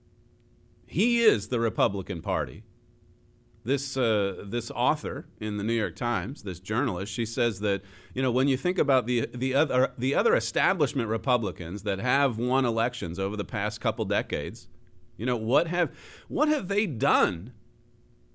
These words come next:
You look at what's happening to the United States. I mean, what, like I said, like I said the other day with respect to Nancy Pelosi, I mean, what, what legislation, what signature legislation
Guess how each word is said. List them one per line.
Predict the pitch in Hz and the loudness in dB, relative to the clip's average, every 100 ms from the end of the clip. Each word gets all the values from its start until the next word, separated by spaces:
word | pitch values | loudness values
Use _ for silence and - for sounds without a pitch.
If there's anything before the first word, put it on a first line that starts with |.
| - | -2
You | 139 190 | 0 4
look | 208 247 | 2 4
at | 170 | 4
what's | 170 - | 4 4
happening | 151 233 - 117 107 | 0 0 2 0 0
to | 123 | -2
the | 117 | 0
United | 120 139 123 | 0 0 0
States. | - 143 196 156 | 0 0 0 2
I | |
mean, | 135 139 | 2 2
what, | 131 185 202 | 4 2 2
like | 170 196 | 0 2
I | |
said, | 175 - 196 160 - - | -2 0 -2 -2 -8 -4
like | 165 233 | 0 2
I | |
said | 208 247 | 2 2
the | 226 220 | 2 2
other | 170 | 4
day | 175 220 | 6 6
with | 139 | 4
respect | 156 - 175 175 | 2 2 2 4
to | 139 | 0
Nancy | 139 190 175 | 0 0 -2
Pelosi, | - 143 147 302 - | 2 4 4 2 2
I | |
mean, | 139 147 | 4 4
what, | 147 277 - - - - - - | 4 2 2 -20 -20 -20 -20 -12
what | - 160 - | 2 4 4
legislation, | 180 208 247 160 - 190 285 330 156 | 6 6 6 2 0 4 4 4 4
what | 180 392 | 4 2
signature | - - 339 359 269 - 214 | 2 2 0 2 0 4 4
legislation | 208 208 190 - 165 208 - 98 | 4 4 2 2 4 4 0 -6